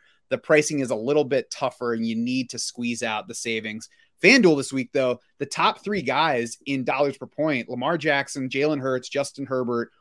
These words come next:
all eight K plus. And that's probably the group that I'm gonna be picking my cash quarterback from.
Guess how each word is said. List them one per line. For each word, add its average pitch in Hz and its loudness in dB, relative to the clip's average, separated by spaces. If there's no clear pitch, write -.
all 165 6
eight 151 -4
K 143 0
plus. 127 -2
And 147 2
that's 180 0
probably 196 2
the 139 0
group 127 -4
that 127 0
I'm 123 -2
gonna 117 -4
be 110 -10
picking 131 -6
my 107 -4
cash 110 -6
quarterback 104 -10
from. 104 -16